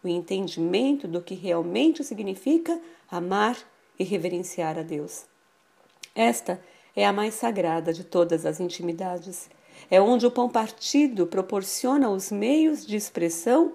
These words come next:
e de prática. Em minha primeira visita à Jordânia, minha família e eu fomos convidados para uma refeição especial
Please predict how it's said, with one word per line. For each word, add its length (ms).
e 80
de 120
prática. 500
Em 100
minha 180
primeira 380
visita 420
à 40
Jordânia, 640
minha 200
família 340
e 160
eu 200
fomos 280
convidados 640
para 220
uma 140
refeição 560
especial 720